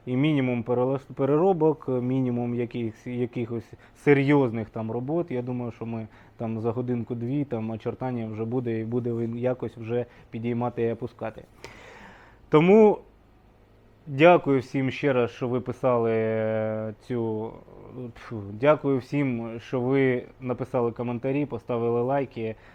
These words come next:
дали можливість нам просуватися в Ютубі, в українському Ютубі, тому що нас мало дивляться людей, дуже якось, е, незрозуміло. Ну, чи тема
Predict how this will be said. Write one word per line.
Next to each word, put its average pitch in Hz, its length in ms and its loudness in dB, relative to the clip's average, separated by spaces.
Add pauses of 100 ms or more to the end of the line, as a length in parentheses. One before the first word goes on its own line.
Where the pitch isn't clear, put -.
(180)
дали 123 260 4
можливість 120 520 2
нам 120 320 0
просуватися 120 720 -2
в 113 80 -6
Ютубі, 131 360 -2
в 113 80 -4
українському 117 580 -6
Ютубі, 113 680 -4
тому 120 180 -6
що 117 140 -6
нас 120 260 -2
мало 131 320 2
дивляться 127 480 -2
людей, 113 400 -4 (320)
дуже 123 300 0
якось, 123 420 -2
е, 120 540 0
незрозуміло. 127 920 -2
Ну, 120 140 -4
чи - 160 -14
тема 165 500 2